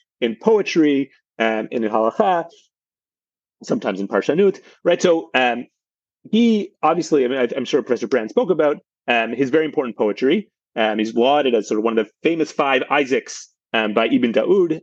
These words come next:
um, writing about a century later. Um, he apparently was a Neoplatonist of some, um, some caliber, um, and who may have had, you know, there's some debate about this. Some of the figures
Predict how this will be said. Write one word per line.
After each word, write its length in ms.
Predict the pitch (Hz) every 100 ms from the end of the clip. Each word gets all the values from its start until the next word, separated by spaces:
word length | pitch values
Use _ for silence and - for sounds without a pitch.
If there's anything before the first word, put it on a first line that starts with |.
| -
um, 240 | 123 117 131 131
writing 320 | 135 127 117
about 320 | 117 - 120
a 20 |
century 320 | - 123 135
later. 400 | 120 117 113 110 - _ _ 113
Um, 300 | 101 107 107
he 120 | -
apparently 260 | 175 196 165
was 140 | 135
a 60 | 131
Neoplatonist 680 | 127 - 214 190 175 - - -
of 60 | 131
some, 320 | 160 147 147 _ -
um, 240 | 123 120 -
some 180 | - 143
caliber, 600 | 147 143 139 131 127 - _ _ -
um, 480 | 117 104 98 98 - _ _ _ _ _ _ _ _ 143
and 100 | 120
who 220 | 175 160
may 140 | 190
have 80 | 170
had, 280 | 151 156 127
you 160 | 180 139
know, 60 | 139 _
there's 160 | 151 -
some 360 | 208 185 170 - _ _ _
debate 300 | - 110 139
about 160 | 180 -
this. 200 | 247 -
Some 160 | 180 175
of 80 |
the 60 | 165
figures 320 | 165 151 139